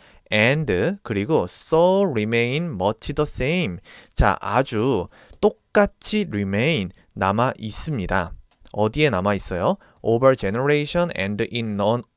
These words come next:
a number of species. 여러 세대를 넘어, 그리고 많은 종들에게 그대로 똑같이 남아 있습니다. 얼마의? 신호 보내기는요.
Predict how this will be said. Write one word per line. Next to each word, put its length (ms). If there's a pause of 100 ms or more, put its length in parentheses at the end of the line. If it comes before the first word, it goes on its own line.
a 100
number 360
of 100
species. 640 (340)
여러 400
세대를 380
넘어, 320 (140)
그리고 440 (300)
많은 680
종들에게 960
그대로 420
똑같이 1000
남아 380 (100)
있습니다. 680 (120)
얼마의? 500
신호 320
보내기는요. 760